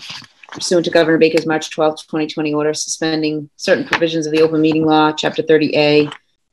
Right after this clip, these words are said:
Section eighteen, and the Governor's March fifteenth, twenty twenty order imposes strict limitations on the number of people that may gather in one place.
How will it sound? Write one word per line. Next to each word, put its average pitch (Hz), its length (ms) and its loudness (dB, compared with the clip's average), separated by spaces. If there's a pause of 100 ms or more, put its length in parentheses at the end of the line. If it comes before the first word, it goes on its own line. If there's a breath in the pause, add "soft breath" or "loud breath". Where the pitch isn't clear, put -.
(120)
Section 175 420 0
eighteen, 160 480 2
and 151 140 2
the 151 40 0
Governor's 147 400 0
March 147 300 -2
fifteenth, 147 400 -2
twenty 151 240 -2
twenty 151 320 -2
order 147 380 4
imposes 156 340 2
strict - 260 -4
limitations 147 600 -2
on 143 60 -4
the 143 60 0
number 147 180 -2
of 143 100 -4
people 160 220 -2
that - 100 -2
may 147 140 0
gather 156 320 4
in 147 100 2
one 151 180 0
place. 156 520 2